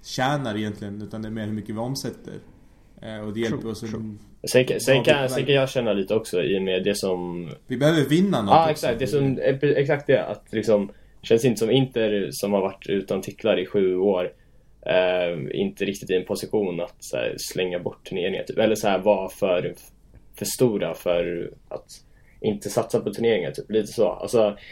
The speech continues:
Speaker 3: det är lite samma grej som, jag kommer ihåg att det var snack i bronsmatchen i V M i somras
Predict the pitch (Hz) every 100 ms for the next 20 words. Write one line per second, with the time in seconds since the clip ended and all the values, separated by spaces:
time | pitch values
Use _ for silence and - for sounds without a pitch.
0 | - - 131 147 147 151 135 127 123 120
1 | 120 127 123 117 - 104 98 95 - 110
2 | - - 98 92 92 85 95 120 107 98
3 | 127 - 92 92 110 107 113 98 90 82
4 | 87 -